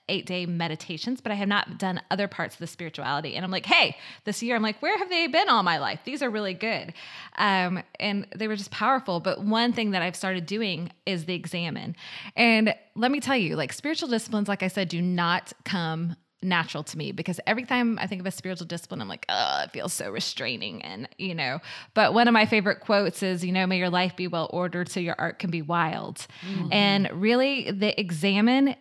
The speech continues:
Speaker 1: has been one of those practices that have really started to transform my prayer life, because it makes me, and I think why it transforms my prayer life is I was already praying, but I think this is such a great tool that it integrates my prayer life. It takes the emotional and the spiritual,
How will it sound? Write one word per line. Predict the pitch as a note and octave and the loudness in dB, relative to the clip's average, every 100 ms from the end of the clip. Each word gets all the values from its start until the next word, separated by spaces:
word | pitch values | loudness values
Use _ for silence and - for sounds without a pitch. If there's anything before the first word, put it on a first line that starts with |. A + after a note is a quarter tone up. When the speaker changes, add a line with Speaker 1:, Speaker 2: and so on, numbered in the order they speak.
| _ | _
Speaker 1:
has | G#3+ G3 F3 | 0 0 0
been | G3 F#3+ | 2 4
one | F#3 | 4
of | F#3 | 2
those | G3 G3 | 0 0
practices | - E3+ - F3+ F3+ E3+ | 0 -2 -2 -6 -4 -4
that | E3+ E3+ E3+ - | -2 0 -2 -2
have | F#3+ D#3+ - - _ | -4 -4 -8 -20 _
really | F#3+ G#3 A3+ | -4 0 0
started | A#3+ F#3 F#3+ | 2 2 2
to | F3+ | 0
transform | F#3 F3 - F#3 | -2 -4 -2 -2
my | F#3 | -4
prayer | - F#3+ | -4 -4
life, | G3 C#3 E3 - - - _ _ | -4 -4 -6 -12 -16 -18 _ _
because | A3 G#3 A#3 G#3+ | 0 2 2 2
it | - G#3+ | 0 0
makes | G#3 A3 - | 0 0 -2
me, | A3+ A3 A3 - - - - | 0 2 0 -4 -10 -12 -2
and | A3+ - | -2 0
I | A#3 | -2
think | D4 D#4 | -2 -2
why | D#4+ | 2
it | D4+ | 2
transforms | - B3 A#3+ B3 A#3 | 2 -2 0 0 0
my | G#3+ | 0
prayer | G3 G#3 | 0 2
life | G3+ G3+ | 4 4
is | G3+ F3 | 2 0
I | - G3 | 2 4
was | G3 | 4
already | - G#3 A#3 | 4 4 2
praying, | A3 - - D#3 E3+ B3 D4+ _ - - - - | 2 0 0 0 2 2 0 _ -20 -20 -20 -4
but | - A3 | 2 4
I | G#3+ | 4
think | A3+ A#3+ - | 4 2 2
this | A3+ A#3+ | 2 2
is | C#4+ A#3 | 0 -2
such | - G#3+ | -2 0
a | A3+ | 0
great | G#3 G#3 | 0 -2
tool | - G3+ | -2 0
that | G3 | 2
it | F3+ - | 0 0
integrates | A3 G#3 F3 F#3+ F#3 - - | 2 2 2 0 -2 -4 -8
my | E3+ | -8
prayer | - D#3+ | -6 -6
life. | D3+ D#3 - | -6 -8 -4
It | F#3 - | -6 -2
takes | G#3 G3 | -4 -4
the | A3 | -2
emotional | G3 G3+ G#3+ G3 F#3+ - | 2 2 0 0 -2 0
and | F#3+ G3 | 2 2
the | |
spiritual, | - - F#3 F3+ - D#3+ D#3+ | 0 -2 -2 -2 -4 -4 -6